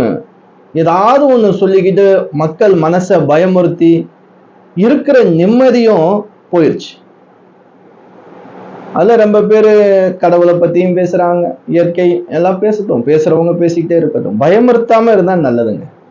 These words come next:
ஏன்னா, நம்ம மக்களுக்கு ஒரு சந்தோஷத்தை கொடுக்கணும்,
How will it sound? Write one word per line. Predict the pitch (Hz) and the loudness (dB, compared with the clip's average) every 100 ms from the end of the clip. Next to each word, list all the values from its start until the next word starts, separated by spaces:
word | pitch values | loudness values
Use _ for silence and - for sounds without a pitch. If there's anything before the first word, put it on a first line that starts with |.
| _ - | _ -4
ஏன்னா, | 175 170 147 151 - _ _ | -2 0 0 -2 -6 _ _
நம்ம | 139 135 | -4 0
மக்களுக்கு | 120 131 131 233 190 - 107 101 135 - - _ - - _ | 0 -2 0 0 2 0 -2 0 -2 -4 -14 _ -20 -20 _
ஒரு | 139 127 | -2 -2
சந்தோஷத்தை | - 170 208 220 202 170 | -2 -2 0 0 0 0
கொடுக்கணும், | 156 113 92 - | 0 -2 -4 -8